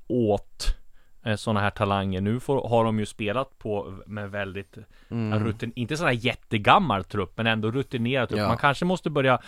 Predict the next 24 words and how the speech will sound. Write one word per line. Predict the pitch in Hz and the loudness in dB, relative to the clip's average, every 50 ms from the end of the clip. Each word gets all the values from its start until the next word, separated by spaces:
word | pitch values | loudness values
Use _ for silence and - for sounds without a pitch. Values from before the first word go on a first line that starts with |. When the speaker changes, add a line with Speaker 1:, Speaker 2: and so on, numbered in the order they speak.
| - - - - | -20 -20 -20 -16
Speaker 1:
se | - - - 120 | -14 -6 -4 -4
till | 113 - - 135 127 123 120 113 | -4 -4 -4 -4 -4 -2 -2 -2
och, | 107 107 101 110 107 104 - - 107 107 104 101 95 | -2 0 0 0 0 0 0 0 0 0 0 0 -2
och | 104 110 | -2 -2
slussa | - - - 113 107 - - 113 107 | -2 -2 -2 -2 -2 -2 0 0 0
in, | 104 98 104 | 0 0 0
nu | 110 113 | 0 0
är | 107 | -2
det | 104 | -2
ju, | 98 - - | -4 -6 -6
han | 95 98 101 101 | -6 -4 -4 -2
är | |
ju | 98 98 95 95 104 107 - 202 185 135 143 | -4 -4 -6 -8 -12 -18 -18 -18 -16 -16 -14
sjutton | - - 120 104 - - - 135 110 104 | -8 -4 -4 -4 -4 -6 -4 -2 -2 -2
när, | 98 - - | -2 -2 -4
när | 98 95 92 92 95 | -4 -4 -2 -2 -2
nästa | 98 101 98 - - 113 | -2 -2 -4 -4 -6 -8
säsong | - - 104 95 95 | -6 -4 -6 -4 -4
börjar, | 95 98 98 110 117 | -4 -2 -2 0 -2
Speaker 2:
Mm. | 90 90 | -2 -2
Speaker 1:
tror | - 92 87 | -2 -4 -4
jag, | 87 87 | -4 -4
så | 90 | -6
att | - - - | -6 -8 -8